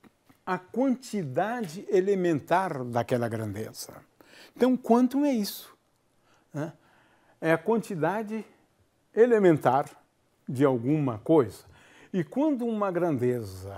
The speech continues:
exibe valores que são múltiplos de um número inteiro, dizemos que ela é quantizada. É, é isso. É, é, é a primeira formulação,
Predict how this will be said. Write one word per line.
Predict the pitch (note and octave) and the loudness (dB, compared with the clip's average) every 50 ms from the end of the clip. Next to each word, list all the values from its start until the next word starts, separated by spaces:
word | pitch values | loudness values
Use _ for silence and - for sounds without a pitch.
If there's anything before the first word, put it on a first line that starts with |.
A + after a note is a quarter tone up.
| - - - E4 E4+ | -16 -16 -10 -4 0
exibe | F#3+ C#3+ C3 G2+ C#3+ E3+ D3 B2+ C#3 A#2+ C3 D#3+ - - | 0 0 0 2 0 -2 -2 -2 -4 -6 -8 -10 -6 0
valores | C#3 C#3 C#3 C#3 C#3 C#3+ C#3 - - | 2 2 2 2 2 0 0 -2 -4
que | - C#3 | -8 -8
são | - - E3 D#3+ | -6 -4 -4 -2
múltiplos | D3 C3 C3 C#3 F3+ A#3+ A3 - - - - _ - C3+ A#2 | -2 -2 -2 0 2 2 0 -2 -6 -16 -18 _ -10 -8 -8
de | A2 B2+ E3 | -4 -4 -2
um | |
número | D#3+ D#3 E3 E3 D3+ C#3+ | -2 0 0 0 0 0
inteiro, | C3+ B2 - - D3+ F3+ A3+ A3+ G3 D3+ B2+ A#2+ A2+ A2+ _ _ _ _ - - - _ - | -2 -4 -2 0 2 2 2 2 0 -4 -4 -6 -10 -12 _ _ _ _ -20 -20 -18 _ -6
dizemos | D3 D3 B2+ C#3+ D#3 E3+ F#3+ G#3 F#3+ - | -4 -2 2 2 2 2 2 0 -4 -4
que | - G3+ | 0 0
ela | D#3+ C#3+ | 2 2
é | C3+ C3 | 2 0
quantizada. | - A3 A3+ F#3+ F#3+ D3 C3+ C3 C3+ A#2+ - - - | -2 -4 -4 -2 0 2 2 2 2 0 -4 0 4
É, | F3 D#3 C#3+ C3 - - _ _ _ _ _ - A#3+ A#3+ | 6 6 6 4 2 -4 _ _ _ _ _ -16 -10 -6
é | C#3 B2+ B2 | -4 -2 -2
isso. | A2+ A2 - - _ _ - | -4 -6 -10 -18 _ _ -18
É, | C3 A#2 - _ - - - - | -18 -18 -18 _ -20 -20 -4 2
é, | - E3+ G3+ A3 A#3+ D4+ _ _ - - - - - | 6 6 6 4 2 -10 _ _ -20 -20 -8 -2 2
é | D#3 | 2
a | D3+ | 2
primeira | - G3 G3+ G3+ B3 D4 C4+ G3 | 4 4 4 4 4 4 4 2
formulação, | - - E3+ C3+ B2 B2+ A#2+ A#2 A2+ - - - A2+ G2+ G2 | 2 2 0 0 0 -2 -4 -6 -6 -6 -6 -6 -6 -6 -8